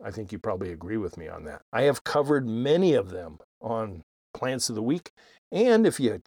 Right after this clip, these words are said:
go to the channel and look under the playlist, you'll see a lot of them there, uh, right under Plants of the Week.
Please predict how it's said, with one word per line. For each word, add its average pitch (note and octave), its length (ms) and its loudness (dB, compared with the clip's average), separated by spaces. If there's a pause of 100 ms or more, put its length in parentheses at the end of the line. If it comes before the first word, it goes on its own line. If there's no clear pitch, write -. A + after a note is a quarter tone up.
go B2+ 140 6
to D#3 100 6
the C#3 100 2
channel D#3 380 0
and A2+ 100 0
look C3 180 0
under C#3 160 4
the B2 80 0
playlist, D3+ 540 2
you'll D#3+ 180 -2
see A3 280 0
a G3 80 6
lot E3 280 6
of C3 100 2
them F#2 160 -8
there, E2+ 240 -10 (540)
uh, G#2+ 180 0
right C3+ 260 2
under F3+ 200 2
Plants D#3 380 -2
of C3+ 60 -4
the C3+ 60 -2
Week. D3+ 220 -2